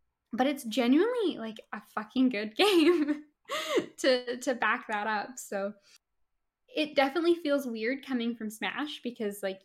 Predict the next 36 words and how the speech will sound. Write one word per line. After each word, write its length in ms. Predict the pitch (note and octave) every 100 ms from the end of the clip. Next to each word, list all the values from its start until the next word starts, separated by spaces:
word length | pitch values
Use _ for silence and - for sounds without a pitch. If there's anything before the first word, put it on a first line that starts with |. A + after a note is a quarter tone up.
| _ -
you 160 | A#3
have 300 | G#3+ G3+ G3+
those 200 | G#3 G#3+
ingrained 460 | G#3+ G#3+ G3+ G#3 G#3+
habits 680 | - F3+ F#3 C#4+ - -
from 240 | - A#3+ A#3+
having 320 | A#3 G#3 A3+
played 400 | - G3 A3 A3 -
since, 360 | - G3 -
like, 180 | F#3 F#3 - A3+
the 120 | G3+
N 120 | G3+
sixty-four 560 | G#3 G#3 - - A3 A3
days, 400 | B3+ F#4 G4+ - _ _ _ -
or 60 |
at 60 | A3+
least 240 | A3+ -
for 120 | G#3
me. 340 | G#3+ B3 F4 - _ _ _ _ A3+
But 300 | A3+ A#3 - _
what's 360 | - B3 C4 C4
neat 140 | E4+ F#4
about 200 | E4+ D4+
this 160 | D4
game 300 | - A#3+ C#4
is 240 | B3+ A#3 - _
it 200 | B3 B3+ -
is 260 | B3 A#3+ A#3
intended 520 | B3 A3+ A#3 B3+ D#4+ _ D4+
to 80 | D4+
be 160 | C4
a 60 | A3+
two 220 | - A#3+
v 100 | G#3
two 400 | - - A3 G3+ -
game. 380 | - - B3